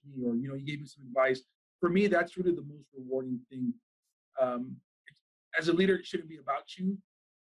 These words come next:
Um, it should never be about you. It should be about serving others and using the position, uh, to empower others. Uh, so for me, that's just the most rewarding thing: seeing other people succeed.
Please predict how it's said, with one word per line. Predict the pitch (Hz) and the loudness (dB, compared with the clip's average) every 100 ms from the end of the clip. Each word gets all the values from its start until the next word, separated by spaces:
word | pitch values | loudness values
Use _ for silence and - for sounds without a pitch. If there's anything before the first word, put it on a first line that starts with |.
| 139 | -20
Um, | 131 | -20
it | 131 | -18
should | 143 | -18
never | 139 151 151 | -16 -14 -12
be | 156 | -12
about | 143 143 143 151 | 0 2 2 -4
you. | 139 | -18
It | |
should | 135 139 | -18 -20
be | 135 | -8
about | 135 127 | -4 -4
serving | - - 131 135 127 | -4 -8 -6 -8 -10
others | 127 131 135 _ _ _ _ _ | -6 -6 -6 _ _ _ _ _
and | 135 | -2
using | 143 135 135 | 0 0 0
the | |
position, | - 127 131 120 127 123 - 123 | -2 0 0 0 -2 -6 -10 -16
uh, | 120 _ - | -16 _ -20
to | 127 | -16
empower | 123 - 131 127 123 | -12 0 2 2 0
others. | 120 120 120 _ _ _ _ _ _ | -8 -10 -10 _ _ _ _ _ _
Uh, | 131 120 113 | -2 -2 -6
so | - 175 | 0 0
for | 175 | 2
me, | 170 | 2
that's | 156 156 | 2 -2
just | - 175 | -8 -18
the | - 135 | -18 -18
most | 131 | -12
rewarding | 123 120 120 | -8 -2 -2
thing: | - 117 | 0 -4
seeing | - 147 127 | -4 -12 -16
other | 123 | -16
people | 131 123 | -16 -20
succeed. | - - - | -20 -20 -20